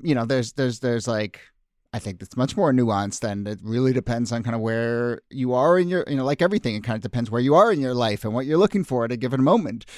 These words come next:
Um, and so there are moments where I think, like, it would be tough because people are looking for different things, and there's other moments where it's, like, totally natural and, and the most obvious conclusion that a man and a woman are two people who would, you know, in, in some stage of their life potentially be sexually attracted to each other.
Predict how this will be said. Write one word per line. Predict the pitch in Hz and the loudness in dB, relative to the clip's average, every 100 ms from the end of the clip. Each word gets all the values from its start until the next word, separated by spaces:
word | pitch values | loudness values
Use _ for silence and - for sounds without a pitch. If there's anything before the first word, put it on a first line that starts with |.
| - - | -18 0
Um, | 131 117 113 110 104 _ | 2 2 0 -4 -8 _
and | 120 120 | -8 -4
so | 120 | -2
there | 120 | 2
are | 120 | 4
moments | 135 131 123 113 | 4 2 0 -2
where | 107 | -4
I | |
think, | - 110 | -4 -8
like, | 98 98 - - _ _ _ _ | -6 -8 -8 -20 _ _ _ _
it | 104 | -8
would | 101 92 | -8 -8
be | 104 | -8
tough | 117 123 - 147 | 0 0 0 -6
because | - 107 101 | -4 -6 -6
people | - 110 - | -10 -12 -6
are | 101 98 90 | -6 -6 -10
looking | 104 107 110 | -10 -8 -8
for | 107 | -8
different | 107 107 101 | -10 -10 -6
things, | 135 208 | -6 -6
and | 160 | -6
there's | 131 127 | -8 -4
other | 123 | -2
moments | 131 131 131 | -2 -2 -4
where | 127 | -8
it's, | - | -12
like, | 131 | -12
totally | 135 165 175 180 185 _ - _ _ _ | -8 -4 -4 -4 -6 _ -20 _ _ _
natural | 120 143 - 180 180 | -4 -4 -2 0 2
and, | 170 170 170 165 - | 2 0 -4 -6 -8
and | - 139 | -4 0
the | 143 | 2
most | 151 156 160 | 4 4 2
obvious | 165 190 180 | 2 2 -2
conclusion | 196 202 269 185 143 | -2 4 4 4 2
that | 135 - | 2 -2
a | 135 131 | -2 0
man | 123 127 | 2 2
and | 127 | 0
a | 123 | 0
woman | 131 127 127 | 0 0 -2
are | |
two | 113 135 | -4 -6
people | 123 123 120 | -4 -6 -6
who | 113 | -4
would, | 117 107 - - - | -6 -8 -16 -20 -6
you | 127 | -4
know, | 110 | -2
in, | 117 120 - | -2 -4 -6
in | 113 | -6
some | - 151 | 0 0
stage | 147 147 131 | 4 4 4
of | |
their | 139 | 2
life | 135 127 | 2 0
potentially | - 139 131 139 | 0 -2 0 0
be | 139 | 0
sexually | 127 135 - 135 | 0 -2 -2 -2
attracted | 147 135 151 | 0 -2 -4
to | 170 | -6
each | 160 165 | 0 2
other. | 175 | 2